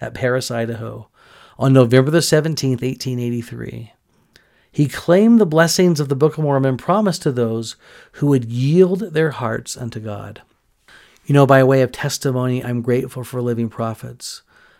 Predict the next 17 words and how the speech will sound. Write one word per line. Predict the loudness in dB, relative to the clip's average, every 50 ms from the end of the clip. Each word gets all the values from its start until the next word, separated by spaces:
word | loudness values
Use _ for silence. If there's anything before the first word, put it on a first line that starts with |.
| _ _ _ _ -4
Many, | -2 0 2 2 4 2
many | 2 2 2 2 2
blessings | 0 0 2 2 2 2 0 -2 -4 -6 -6 -6
have | -8 -10
come | -8 -6 -4 -4
into | -2 -4 -4 -4 -4
my | -2 -2 0 0 -2
life | -2 -2 -2 -2 -4 -4 -6 -8 -10
and | -10 -10 -8
the | -8 -8
life | -6 -6 -4 -4 -4 -4 -6
of | -8 -8
my | -6 -6 -6
wife | -6 -6 -6 -4 -4 -4 -6 -8 -12 -18 -20 _ _ _ -20 -20 -20 _ _ -10
and | -6 -2 -2
our | -2 -2
children | -2 -2 -2 -2 -2 -2 -2 -4 -6 -6 -8 -12